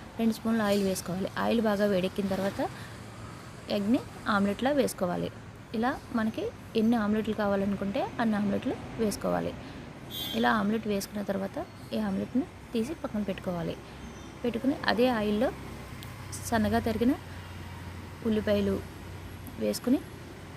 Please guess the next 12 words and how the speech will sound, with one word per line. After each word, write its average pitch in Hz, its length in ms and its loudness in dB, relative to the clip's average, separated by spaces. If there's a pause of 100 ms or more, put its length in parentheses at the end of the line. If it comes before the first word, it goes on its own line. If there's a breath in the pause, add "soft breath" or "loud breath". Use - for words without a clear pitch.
(600)
ఆ - 80 0
తర్వాత 214 280 -2 (180)
నాలుగు 220 240 4
పచ్చిమిరపకాయలు 214 640 0 (720)
సన్నగా 214 400 4
తరిగి 220 240 0 (1040)
వేసుకోవాలి. 185 520 0 (2750)
ఉల్లిపాయలు, 240 440 4
పచ్చిమిర్చి 226 460 -2 (180)
వేసి 202 280 2 (380)
వీటిని 233 280 4 (1300)
దోరగా 208 360 4